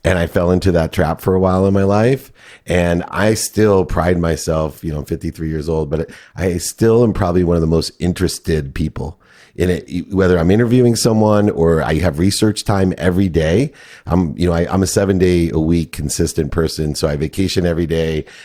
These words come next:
health every day, but research every day. I have a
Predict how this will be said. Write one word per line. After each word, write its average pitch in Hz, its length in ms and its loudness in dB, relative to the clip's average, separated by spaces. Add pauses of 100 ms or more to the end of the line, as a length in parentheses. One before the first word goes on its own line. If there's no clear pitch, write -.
health 98 320 -2
every 90 260 0
day, 82 540 0 (340)
but 92 180 0
research 95 500 0
every 73 240 0
day. 71 380 -6
I 95 120 2
have 90 460 0 (320)
a 82 220 2